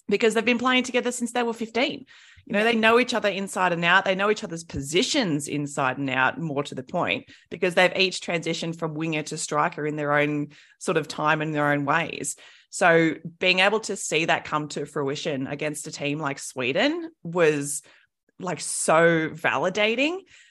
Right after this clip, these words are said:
And you're right, Harrow, like, taking the pressure off Sam Kerr is massive, because we have seen games in which she has been the,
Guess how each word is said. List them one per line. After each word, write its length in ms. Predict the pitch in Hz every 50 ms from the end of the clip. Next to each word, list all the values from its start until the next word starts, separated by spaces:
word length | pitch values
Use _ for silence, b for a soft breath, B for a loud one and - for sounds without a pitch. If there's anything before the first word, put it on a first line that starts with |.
| b b -
And 420 | 180 175 170 170 170 170 165 160
you're 220 | - - 190 185 175
right, 320 | 180 185 226 240 190 - - - - _ _
Harrow, 400 | - - 180 160 151 147 147 147
like, 340 | 151 151 151 143 143 - 185 - - -
taking 400 | - - 175 175 - 240 214 196
the 80 | 180
pressure 360 | - - 160 151 165 - 180
off 140 | 160 156 -
Sam 300 | - - 170 143 143 147
Kerr 400 | 143 - 147 147 143 139 135 143 - b b b b b b b _ _
is 600 | - 180 165 156 151 151 147 143 143 - - - _ _ -
massive, 720 | 165 165 156 143 131 - - - - - 104 95 131 - - _ _ -
because 440 | 165 165 165 190 165 160 180 185
we 300 | 165 175 175 170 160 160
have 180 | 196 190 165 170
seen 420 | - - - 190 196 214 220 202
games 460 | 170 156 147 156 165 165 156 151 147 160
in 180 | 151 147 143
which 160 | 147 156 143
she 260 | - - - 170 156 151
has 260 | 165 170 156 143 147
been 480 | - 147 143 156 151 151 147 143 143 143 B B B B B B _ _ - 113 - _ -
the, 600 | 147 143 180 170 151 151 151 147 139 127 127